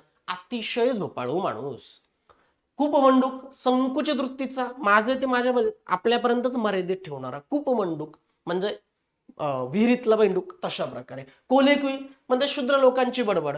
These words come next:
कितीही बडबड करा, काहीच फायदा होत नाही. खडाजंगी, भांडण होतं बघा, एकदम मोठं भांडण, त्याला म्हणतो आपण खडाजंगी भांडण. त्यानंतर खडाष्टक, खडाष्टक म्हणजे जोरदार भांडण.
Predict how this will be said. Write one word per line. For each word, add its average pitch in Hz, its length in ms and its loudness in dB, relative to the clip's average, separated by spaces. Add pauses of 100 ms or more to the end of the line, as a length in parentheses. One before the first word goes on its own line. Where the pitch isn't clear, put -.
(120)
कितीही 247 280 -2
बडबड 196 280 0
करा, 147 200 -6
काहीच 185 280 -6
फायदा 123 220 -6
होत 110 220 -12
नाही. 123 120 -8 (220)
खडाजंगी, 240 760 4 (100)
भांडण 151 400 -2
होतं 175 240 -4
बघा, 127 160 -6
एकदम 160 240 -4
मोठं 175 320 -4
भांडण, 127 320 -6
त्याला 156 240 -8
म्हणतो 175 160 -6
आपण 220 120 -4 (100)
खडाजंगी 143 480 -4
भांडण. - 240 -20 (720)
त्यानंतर 240 420 4 (400)
खडाष्टक, 226 500 0 (180)
खडाष्टक 226 460 -2
म्हणजे 247 180 -4
जोरदार 190 440 0
भांडण. - 260 -12